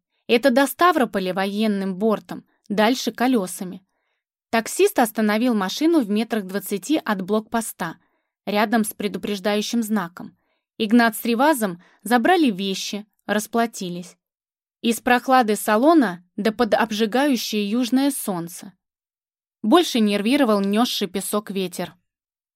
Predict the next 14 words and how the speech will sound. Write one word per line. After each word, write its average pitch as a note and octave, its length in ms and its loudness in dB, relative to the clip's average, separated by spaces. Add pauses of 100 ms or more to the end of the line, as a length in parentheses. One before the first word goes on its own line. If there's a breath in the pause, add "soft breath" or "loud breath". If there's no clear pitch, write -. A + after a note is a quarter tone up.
(140)
Вот C4+ 320 2
от G#3 160 -2
чего A#3+ 340 -2
не G3+ 160 -2
помогали A3 600 0
никакие G#3 640 -4
магемы, G#3+ 600 0
кроме G3 320 -6
тех, C4+ 400 -4 (340 soft breath)
что - 240 0
спасут C4+ 720 -2
и B3+ 160 0
от B3 140 0
снаряда. A3+ 680 -2